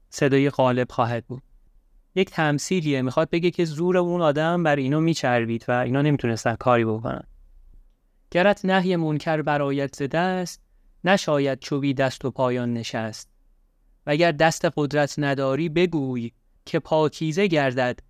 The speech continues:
به اندرز خوی. حالا اینجا حرف سعدی اینه که میگه اگه می‌تونی که امر معروف و نهی از منکر بکنی که بکن، ولی اگرم نمی‌تونی این کار بکنی،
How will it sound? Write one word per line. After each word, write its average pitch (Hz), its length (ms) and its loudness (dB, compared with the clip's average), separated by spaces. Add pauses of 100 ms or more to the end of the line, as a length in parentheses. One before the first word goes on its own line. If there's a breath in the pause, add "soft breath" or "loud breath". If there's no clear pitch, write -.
(260)
به 147 80 -2
اندرز 143 800 -2 (200)
خوی. 139 440 -4 (920)
حالا 180 180 2
اینجا 196 240 2
حرف 196 300 0
سعدی 170 340 0
اینه 190 160 0
که 185 120 -4
میگه 180 240 2
اگه 190 160 2
می‌تونی 208 420 0
که 190 380 0 (220)
امر 165 240 0
معروف 160 320 0
و - 20 -2
نهی 160 300 0
از 156 240 -2
منکر 151 300 0
بکنی 151 360 -2
که 147 140 -4
بکن، 147 420 -2 (680)
ولی 180 220 4
اگرم 156 540 2 (160)
نمی‌تونی 160 540 0
این 160 80 0
کار 165 200 0
بکنی، 196 800 -2